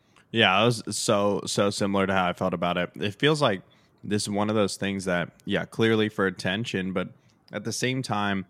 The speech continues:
we've seen Kanye do this so many times. It's just, like, not that <laughs> interesting anymore, I think, as the viewer.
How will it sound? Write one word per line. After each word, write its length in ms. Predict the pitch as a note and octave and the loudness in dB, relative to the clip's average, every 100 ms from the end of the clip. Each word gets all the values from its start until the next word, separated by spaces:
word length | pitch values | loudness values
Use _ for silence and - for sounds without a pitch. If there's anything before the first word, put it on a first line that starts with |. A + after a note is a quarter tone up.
| _ _ _ _ _ _ _ _ - | _ _ _ _ _ _ _ _ -2
we've 240 | A2+ A2+ | 2 2
seen 240 | - C#3+ | 2 0
Kanye 420 | A#2 G#2 G2 F#2 F#2 | 0 0 0 0 0
do 160 | F#2 | 0
this 200 | F2+ F2+ | -2 -2
so 320 | - F2+ F#2 | -4 -2 -2
many 260 | F#2 F2+ F2 | -2 -2 -4
times. 480 | - D#2+ F2 G#2+ G#2+ | -6 -6 -4 -4 -4
It's 80 | E2+ | -4
just, 160 | F#2 | -2
like, 240 | F#2+ F2+ - | -2 -2 -4
not 300 | F2 E2+ - | -2 -2 -4
that 160 | F2+ | -6
<laughs> 0 | |
interesting 640 | F2+ F2 G#2 A2 - F#2 F2 | -6 -4 -2 -2 -4 -8 -8
anymore, 480 | D#2+ - - - - | -10 -10 -10 -10 -10
I 60 | |
think, 220 | - C2+ | -10 -10
as 140 | - D#2+ | -10 -8
the 100 | F2 | -8
viewer. 440 | E2+ F2+ F2 F#2+ | -6 -6 -6 -10